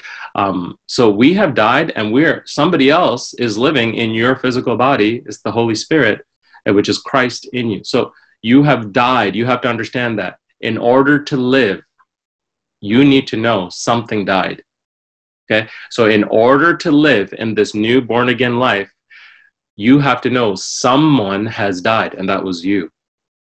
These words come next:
All of you, when you were baptized, you have died. But we, uh, which I will explain, we live as if nothing ever died. And that was the problem that was affecting the Roman church. We live as if not, none of our old habits ever died. But the truth is you have.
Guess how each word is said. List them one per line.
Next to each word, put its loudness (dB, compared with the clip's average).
All 4
of -2
you, -6
when -6
you -2
were 0
baptized, -2
you -2
have -8
died. -2
But -2
we, -2
uh, 2
which 0
I 2
will 2
explain, -2
we 2
live 2
as -2
if -2
nothing 0
ever 0
died. -2
And 0
that 2
was -2
the -2
problem -2
that -8
was -10
affecting -6
the -4
Roman -4
church. -8
We 2
live 2
as -4
if -2
not, 0
none 0
of -2
our 2
old -2
habits -2
ever -2
died. -2
But -6
the -8
truth 2
is 2
you 0
have. -2